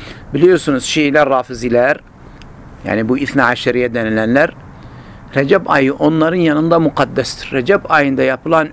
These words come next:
ömre, tamam mı? Yani bilmem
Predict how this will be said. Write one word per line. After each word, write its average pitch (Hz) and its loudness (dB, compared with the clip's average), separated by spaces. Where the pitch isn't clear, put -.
ömre, 147 2
tamam 190 4
mı? 117 -2
Yani 165 2
bilmem 170 0